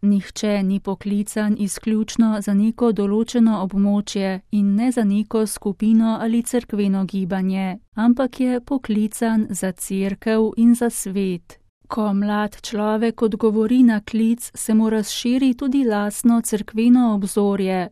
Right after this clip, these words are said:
in lahko razločuje med različnimi karizmami.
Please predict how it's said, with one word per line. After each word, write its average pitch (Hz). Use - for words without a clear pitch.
in 185
lahko 202
razločuje 208
med 214
različnimi 226
karizmami. 190